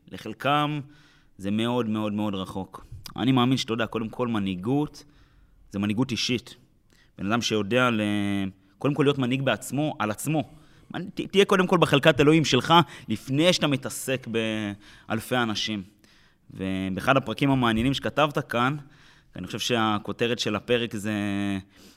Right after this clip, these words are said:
אה, "כישלון זה, זה, זה נכס, כישלון זה נכס". אז סיפרת שם על ה-, התחלת הרי מס-, אה, קורס טייס, ובשלב מסוים הודחת מהקורס, כתבת שם שהרגשת שהיית טייס לא מספיק טוב,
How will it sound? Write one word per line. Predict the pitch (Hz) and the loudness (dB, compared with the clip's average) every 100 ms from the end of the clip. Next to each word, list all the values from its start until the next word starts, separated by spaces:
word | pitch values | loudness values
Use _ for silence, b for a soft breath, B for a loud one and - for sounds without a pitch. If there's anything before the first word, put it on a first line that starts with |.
| b | b
אה, | 101 | -4
"כישלון | - 110 113 127 143 | 0 2 4 6 4
זה, | 120 123 117 113 110 107 | 4 2 4 4 2 2
זה, | 101 101 | 0 -2
זה | 92 117 | 0 4
נכס, | 143 - 87 - | 4 2 -6 -8
כישלון | 98 117 127 | -2 2 2
זה | 110 | 2
נכס". | 107 117 - - - B B B B | 2 0 -2 -10 -16 B B B B
אז | - | -6
סיפרת | - 107 160 160 | 0 6 6 6
שם | - 110 104 | 2 4 4
על | 98 98 | 2 2
ה-, | 98 98 95 95 92 95 | 0 0 0 0 -2 -6
התחלת | - 113 107 | -4 -2 0
הרי | 104 104 104 | 0 0 0
מס-, | 98 95 - | 0 -4 -4
אה, | 107 101 | 0 0
קורס | - 131 113 - | 0 0 0 2
טייס, | 147 147 101 - - B B B | 6 6 4 -2 -14 B B B
ובשלב | - 92 98 95 92 95 92 92 92 92 120 | -10 -2 0 0 0 -2 -2 -2 -2 2 4
מסוים | 120 - 117 113 | 4 4 4 6
הודחת | 107 120 117 | 6 4 4
מהקורס, | 117 101 - 123 160 - | 2 2 4 4 2 -2
כתבת | - 101 120 107 | -4 0 2 0
שם | 107 98 | -4 -4
שהרגשת | - 101 - - - 107 123 127 - | -4 -6 -8 -16 -4 2 4 4 4
שהיית | 123 123 | 4 6
טייס | 123 113 113 104 - - - | 6 8 6 4 -2 -10 -2
לא | 113 | 2
מספיק | 139 117 - 113 | 2 0 -4 -8
טוב, | - 131 180 | 0 2 2